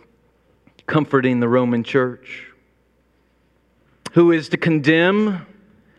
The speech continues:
Christ Jesus is the one who died, more than that, who was raised, who is at the right hand of God. He reigns.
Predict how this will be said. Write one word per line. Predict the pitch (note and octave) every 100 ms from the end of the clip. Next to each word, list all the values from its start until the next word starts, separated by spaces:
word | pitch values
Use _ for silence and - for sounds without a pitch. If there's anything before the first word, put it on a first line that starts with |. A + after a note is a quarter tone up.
| _ _ _ _ _
Christ | - D3+ D3+ -
Jesus | - G3 F3+ D#3 -
is | D3 -
the | C3+
one | C3+ C3+
who | C3+
died, | C3+ B2+ C#3+ E3 C#3+
more | C3+
than | C3+ C3
that, | B2 B2 D3+ E3+ -
who | - B2+
was | A#2+ A#2+
raised, | C3 C3+ D3+ F3+ F3
who | D3+
is | C#3+ C#3+
at | D3
the | D3+
right | C#3 D#3 E3 E3+
hand | D#3 D#3 D3
of | C#3+ A#2
God. | D3+ B2+ G#2 F2 - _ _
He | G#2+
reigns. | G2 F#2 F2+ F#2 - _ -